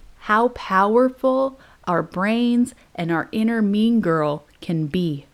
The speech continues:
And she is living rent-free in your head right now, probably for no other reason than, "Well, this is how it's always been."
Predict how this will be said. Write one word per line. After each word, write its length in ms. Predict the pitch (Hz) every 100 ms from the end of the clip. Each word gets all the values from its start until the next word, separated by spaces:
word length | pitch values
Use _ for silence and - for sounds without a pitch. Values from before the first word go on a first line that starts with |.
| _ _ _ _ - _ -
And 180 | 170
she 360 | - - 226 233
is 300 | - 190 180
living 600 | 202 262 262 277 262 262 -
rent-free 880 | 190 208 277 294 - _ 320 311 254
in 240 | - 262 254
your 220 | 262 233
head 400 | - 311 311 247
right 300 | 220 202 202
now, 540 | 180 170 165 180 226 - _ _ _ _ -
probably 460 | 269 285 311 285 254
for 180 | 226
no 380 | 214 226 262 277
other 300 | 285 262 262
reason 600 | 226 247 277 262 233 190
than, 300 | 185 190 185
"Well, 140 | 202 196
this 280 | 262 262
is 120 | 254 247
how 220 | 208 208
it's 140 | 190
always 360 | 190 185 185 -
been." 400 | - 175 147